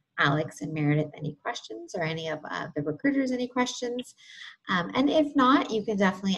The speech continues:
ask some questions in the chat and we can, um, collectively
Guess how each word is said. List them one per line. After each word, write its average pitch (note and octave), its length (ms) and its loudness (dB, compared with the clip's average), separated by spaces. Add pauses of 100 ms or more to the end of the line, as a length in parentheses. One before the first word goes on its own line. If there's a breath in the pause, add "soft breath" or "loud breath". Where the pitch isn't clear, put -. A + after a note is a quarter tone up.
ask F3 240 -2
some F3+ 120 -6
questions F3 460 -8
in E3 60 -20
the D#3+ 160 -6
chat G3 320 -4
and G3 120 -6
we F3 180 -4
can, D#3+ 420 -8 (160)
um, D#3 300 -6 (100)
collectively D#3+ 760 -2